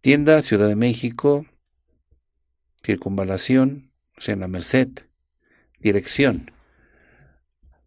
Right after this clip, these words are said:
Avenida Anillo de Circunvalación, número mil dieciséis, letra A, Colonia Merced Balbuena.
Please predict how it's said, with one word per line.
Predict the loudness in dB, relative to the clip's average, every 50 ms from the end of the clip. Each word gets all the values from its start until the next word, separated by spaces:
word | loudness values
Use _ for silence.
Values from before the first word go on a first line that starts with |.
| _ _ _
Avenida | -2 0 2 2 4 4 2 2 2
Anillo | 0 0 0 2 2
de | 2 2
Circunvalación, | 0 -2 -4 -2 -2 0 0 2 0 0 -2 -4 -4 -2
número | -2 0 0 0 2
mil | 2 4 4 4
dieciséis, | 2 0 0 -2 -2 0 0 0 0 0 0
letra | -2 -2 0 0 0 0 0 0
A, | -2
Colonia | -2 -2 0 0 0 0
Merced | -2 -2 -2 -2 -2 0
Balbuena. | 0 0 0 0 2 2 2 2 0 -2 -4 -6 -10 -16 _